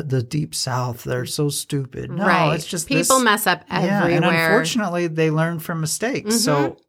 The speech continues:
Speaker 2: Yeah.
Speaker 1: as sad as things are, you know, that, that's life, I guess. It's
Speaker 2: Right.
Speaker 1: not perfect.
Speaker 2: But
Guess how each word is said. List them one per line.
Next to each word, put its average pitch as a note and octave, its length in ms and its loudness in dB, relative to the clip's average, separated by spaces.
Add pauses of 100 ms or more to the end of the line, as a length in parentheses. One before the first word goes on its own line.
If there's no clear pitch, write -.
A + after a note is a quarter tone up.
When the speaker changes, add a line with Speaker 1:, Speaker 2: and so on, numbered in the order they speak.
Speaker 2:
Yeah. A4+ 200 0
Speaker 1:
as E3+ 160 2
sad D3 300 2
as C#3 160 -4
things D3 280 -4
are, C#3+ 520 0 (520)
you C3 100 -4
know, C3 300 -6
that, C3 200 -12
that's D3 240 -6
life, F3 320 -2
I C3 100 -8
guess. G#2+ 340 -8
It's A#3+ 80 -6
Speaker 2:
Right. F#3+ 260 2
Speaker 1:
not - 40 -10
perfect. D3 480 -8 (580)
Speaker 2:
But G#3+ 260 2